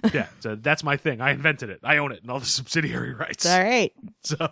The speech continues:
Speaker 1: You run with that.
Speaker 2: Um, yeah, no, I'm just going through. At this point, it's just stuff I noticed while I was going through.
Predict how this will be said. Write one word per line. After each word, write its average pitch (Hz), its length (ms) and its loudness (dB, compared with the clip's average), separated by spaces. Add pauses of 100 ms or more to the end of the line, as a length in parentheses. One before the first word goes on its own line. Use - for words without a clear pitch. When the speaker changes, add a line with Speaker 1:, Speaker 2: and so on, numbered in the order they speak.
Speaker 1:
You 202 200 0
run 220 220 2
with 214 120 2
that. 170 320 0 (440)
Speaker 2:
Um, 117 520 0 (1200)
yeah, 156 220 2
no, 170 160 0
I'm 156 80 -2
just 160 160 -2
going 175 160 4
through. 143 260 4
At 135 140 0
this 170 140 2
point, 143 180 4
it's - 80 -4
just - 180 0
stuff - 240 -2
I 113 100 2
noticed 107 380 -2
while 101 140 -2
I 101 60 -2
was 92 120 -6
going 104 280 -6
through. 117 440 -4